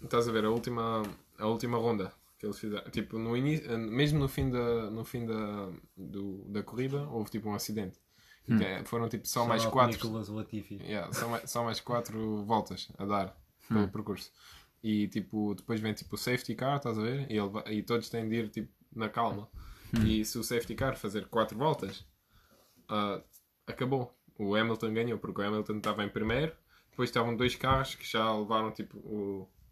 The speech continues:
Speaker 1: rondas.
Speaker 3: Uma volta
Speaker 1: E
Speaker 3: a mais.
Speaker 1: uma volta a mais, e depois estava o Max Verstappen. Estavam, tipo, estava dois carros entre eles. E ele tinha de, tipo, ultrapassar do-, estes dois carros e depois ultrapassar o Hamilton para ganhar.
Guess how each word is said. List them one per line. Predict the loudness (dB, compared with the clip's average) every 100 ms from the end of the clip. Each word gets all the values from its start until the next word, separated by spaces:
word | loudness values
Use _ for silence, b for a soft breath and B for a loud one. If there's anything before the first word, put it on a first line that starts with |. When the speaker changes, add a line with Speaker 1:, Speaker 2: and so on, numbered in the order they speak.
| _
Speaker 1:
rondas. | 2 4 4 0 -8 _
Speaker 3:
Uma | -2 0
volta | 2
Speaker 1:
E | 2
Speaker 3:
a |
mais. | 0 -2 0
Speaker 1:
uma | 2
volta | 4 4 2
a |
mais, | 0 0 -2
e | -4 -2
depois | 2 4
estava | 4 2
o | 2
Max | 0 0 -2
Verstappen. | -4 -2 -4 -6 -14 b b b b
Estavam, | 0 0 -2 -6 -16 -6
tipo, | -6 0
estava | 0 2
dois | 2 2
carros | 2 0 0
entre | -2 0
eles. | -2 -4 -14 b b b _ -2
E | 2 4 4 2 -2
ele | -8 2 2 4
tinha | 0 -2 0
de, | 0 0 0
tipo, | -4 -2
ultrapassar | -2 0 0 -2 0 2 2 0 -12 _ _ -2
do-, | 2
estes | 2 2 2
dois | 0 0
carros | 0 -2 0 -4
e |
depois | -2 2 4
ultrapassar | 4 2 -4 0 2
o | 4
Hamilton | 4 0 -2 -4
para | -2 -2
ganhar. | 0 2